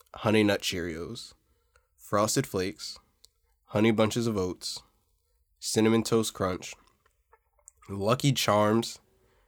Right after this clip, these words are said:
Froot Loops, Frosted Mini Wheats, Life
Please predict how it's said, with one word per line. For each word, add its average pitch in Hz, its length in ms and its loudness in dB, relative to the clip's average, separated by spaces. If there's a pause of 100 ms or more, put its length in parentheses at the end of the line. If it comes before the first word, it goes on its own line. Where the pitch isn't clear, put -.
(280)
Froot 120 220 2
Loops, 135 540 0 (800)
Frosted 135 760 0
Mini 120 320 6
Wheats, 135 560 -2 (960)
Life 101 800 0